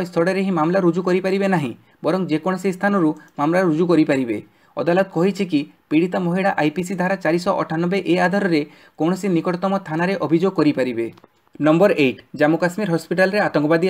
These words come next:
ଆକ୍ରମଣ, ସୁରକ୍ଷାକର୍ମୀ ମୃତ। ଜାମ୍ମୁ କାଶ୍ମୀରର ଏକ ହସ୍ପିଟାଲରେ ମଙ୍ଗଳବାର ଆତଙ୍କବାଦୀ ଆକ୍ରମଣ ହୋଇଛି। ଜଣେ ଆର୍ଏସ୍ଏସ୍ ନେତାଙ୍କୁ ଟାର୍ଗେଟ କରି ଏହି ଆକ୍ରମଣ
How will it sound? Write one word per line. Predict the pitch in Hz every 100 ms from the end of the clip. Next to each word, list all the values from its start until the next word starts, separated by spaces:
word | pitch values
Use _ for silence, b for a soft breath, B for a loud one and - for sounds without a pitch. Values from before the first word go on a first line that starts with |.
| 165
ଆକ୍ରମଣ, | 135 127 113 101 _ -
ସୁରକ୍ଷାକର୍ମୀ | 170 170 180 185 196 165
ମୃତ। | 127 110 98 _ b b b 135
ଜାମ୍ମୁ | 147 165
କାଶ୍ମୀରର | 277 180 202 196
ଏକ | 196 156
ହସ୍ପିଟାଲରେ | - 196 208 185 143 139 -
ମଙ୍ଗଳବାର | 147 160 180 196 151
ଆତଙ୍କବାଦୀ | 160 160 170 190
ଆକ୍ରମଣ | 165 156 170 175
ହୋଇଛି। | 131 113 101 - b b
ଜଣେ | 165 185 143
ଆର୍ଏସ୍ଏସ୍ | 151 175 180 170
ନେତାଙ୍କୁ | 175 190 190
ଟାର୍ଗେଟ | 151 160 185 214
କରି | 165 151 B -
ଏହି | 185 160
ଆକ୍ରମଣ | 170 175